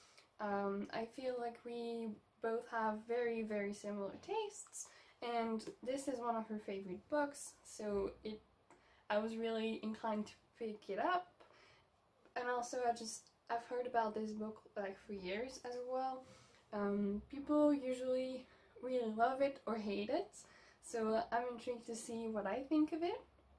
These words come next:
Then I picked up Tipping the Velvet by Sarah Waters.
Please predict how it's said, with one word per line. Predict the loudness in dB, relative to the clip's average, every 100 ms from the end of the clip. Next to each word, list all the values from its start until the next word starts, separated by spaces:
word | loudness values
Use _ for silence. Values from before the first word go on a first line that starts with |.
| -20 -14 2
Then | 4 8 8 6 2 -6
I | -2 0 0 -2
picked | -6 -8 -6
up | -2 -2 -2 -8 -20 -20 -20 -12 -6
Tipping | -4 -2 -4 -2
the |
Velvet | 2 4 6 6 4
by | 2 0
Sarah | -2 -2 0 0
Waters. | 2 4 6 6 4 2